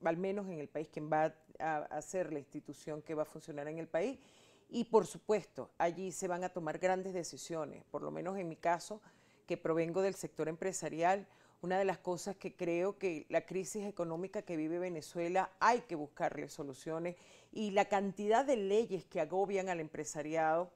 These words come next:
es algo que hay, con lo que hay que trabajar para desmontar. Yo recuerdo una lámina que tenía con Industria en que tú veías el, el núcleo del empresario aquí y toda una serie de leyes que se le montaban encima, bloqueando, por supuesto, lo que es el ejercicio. No solamente la ley de precios justos,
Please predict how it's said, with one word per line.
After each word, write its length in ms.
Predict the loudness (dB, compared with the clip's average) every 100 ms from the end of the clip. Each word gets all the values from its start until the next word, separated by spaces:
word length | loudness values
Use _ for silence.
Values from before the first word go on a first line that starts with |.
| -6
es 160 | 0
algo 320 | 2 2 0
que 180 | -4 -2
hay, 120 | 0 -2
con 160 | -2 -2
lo 100 | -2
que 80 | -2
hay 100 | -4
que 140 | -4
trabajar 600 | -2 0 0 4 4 4
para 180 | 0 0
desmontar. 500 | -2 -8 -14 -10 -10 -10 -20 _ -20 _
Yo 140 | -2 0
recuerdo 360 | 2 2 2
una 160 | 2 4
lámina 380 | 4 4 2 0
que 100 | -2
tenía 300 | -2 -2 -2
con 160 | -2
Industria 460 | -2 -2 -4 -6 -10
en 40 |
que 140 | -6 -6
tú 140 | -2
veías 380 | 0 2 2 0 -2
el, 300 | 0 0 0
el 180 | -2 0
núcleo 320 | -2 0 2
del 140 | 2
empresario 460 | 0 -4 -4 -2 -2
aquí 280 | -2 -8 -6
y 160 | -8 -4
toda 280 | 2 2
una 160 | 2 0
serie 360 | -2 0 2 2
de 100 | 2
leyes 380 | 2 0 0
que 100 | -4
se 140 | -6 -4
le 80 | -4
montaban 440 | -4 0 0 0
encima, 480 | -6 -8 -8 -6 -8 -12 -20 -10
bloqueando, 680 | 4 4 4 4 6 6 2
por 140 | -2 -6
supuesto, 400 | -4 -4 -2 -2
lo 120 | -2
que 100 | -4
es 60 |
el 100 | -2
ejercicio. 640 | -2 -4 -6 -8 -8 -8 -8
No 160 | -8
solamente 520 | -6 -2 0 -2 -2 2
la 140 | 2
ley 160 | 2 0
de 100 | 0
precios 360 | -4 -6 -8
justos, 340 | -6 -6 -6